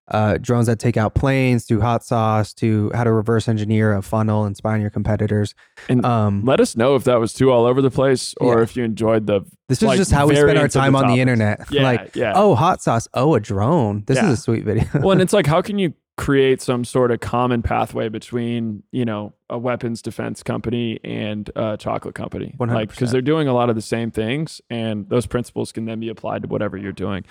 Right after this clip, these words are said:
Speaker 1: One hundred percent.
Speaker 2: But, you know, if that, if that was a little scrambled, then <laughs>
Speaker 1: Let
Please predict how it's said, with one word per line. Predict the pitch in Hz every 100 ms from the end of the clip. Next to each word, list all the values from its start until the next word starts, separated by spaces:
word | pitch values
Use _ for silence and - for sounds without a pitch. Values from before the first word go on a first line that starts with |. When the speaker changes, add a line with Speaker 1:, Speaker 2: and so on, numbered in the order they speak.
| _
Speaker 1:
One | - 113
hundred | 104
percent. | - 117
Speaker 2:
But, | 104 95 - _ -
you | 113
know, | 92
if | -
that, | 113 -
if | - -
that | 120
was | 113 104
a |
little | 110 104 98
scrambled, | - 110 95 95 95
then | 95 92 -
<laughs> | 147
Speaker 1:
Let | - 101 - - 165